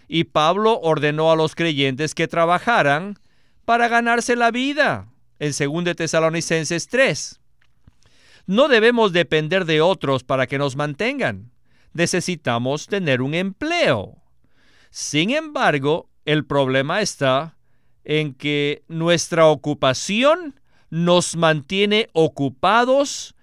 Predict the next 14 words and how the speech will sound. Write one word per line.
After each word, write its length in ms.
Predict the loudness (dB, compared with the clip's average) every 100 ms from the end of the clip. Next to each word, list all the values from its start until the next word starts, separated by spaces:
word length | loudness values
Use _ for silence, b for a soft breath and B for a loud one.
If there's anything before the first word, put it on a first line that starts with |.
| _ -14
y 220 | -2 4
alejados 1000 | 4 4 2 0 0 4 4 4 2 2
de 140 | 0 0
Dios. 680 | 0 -2 -4 -10 -18 -20 _ b b b b b b
Los 200 | 0 2
seres 320 | 2 0 0
humanos 400 | 0 0 0 -2
fueron 300 | -2 -2 -2
creados 500 | -2 0 0 0 -4
por 260 | -4 -4 -2
Dios 360 | -2 -2 -2
para 280 | -4 -2 -2
sí 200 | -4 -6
mismo, 560 | -6 -6 -8 -6 -8